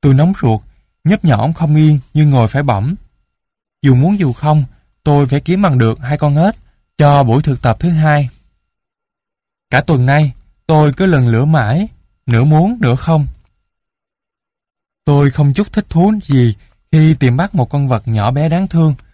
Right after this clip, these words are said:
rồi đưa chúng đến chỗ chết. Tôi đã từng căm ghét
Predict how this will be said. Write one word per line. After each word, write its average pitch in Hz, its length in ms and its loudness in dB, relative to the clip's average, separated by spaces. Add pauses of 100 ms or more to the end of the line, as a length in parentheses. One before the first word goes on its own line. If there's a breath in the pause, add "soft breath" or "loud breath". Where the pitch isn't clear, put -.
(240 soft breath)
rồi 117 300 0
đưa 135 140 0
chúng 147 220 -4
đến 202 160 -4 (100)
chỗ 110 160 -6
chết. 170 260 -4 (1000)
Tôi 143 100 0
đã 160 140 2
từng 120 180 0
căm 156 220 0
ghét 190 180 0